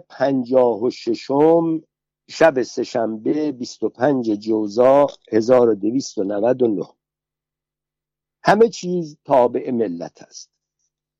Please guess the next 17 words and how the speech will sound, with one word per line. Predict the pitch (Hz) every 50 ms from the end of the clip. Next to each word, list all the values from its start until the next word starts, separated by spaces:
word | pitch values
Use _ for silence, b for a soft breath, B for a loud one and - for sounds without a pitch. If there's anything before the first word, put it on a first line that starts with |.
| _ _ _ _ _ _ _ _ _ _ -
ملتی | 139 156 180 190 208 226 220 - - 220
را | 214 214 214 214 208 202
که | - - 185
در | 165 170 165 156 135
حال | 123 - - 139 156 175 185 185 190 190 180 -
ابتدایی | - 151 - _ _ - 139 143 139 139 131 123 123 135 151 151 160 160 165
است، | 160 - - - _
ممکن | 147 151 160 156 147 - 175 185 180
است | 160 139 120 107 - - _
با | 123 127 143 151 143 143 139
جزئی | 120 123 143 143 135 131 131 _ - 143 139 127 -
چیزی | - - - 175 190 196 190 180 165 170 165 160 156 156 151
مدتها | 151 151 165 151 147 143 165 156 147 - 151 165 185 190
سرگرم | 175 - - 143 135 123 120 113 135 139 143 147 147
و | 151
مشغول | 147 135 123 113 - - - - 165 185 165 113
داشت. | 90 85 78 73 - - - - _ _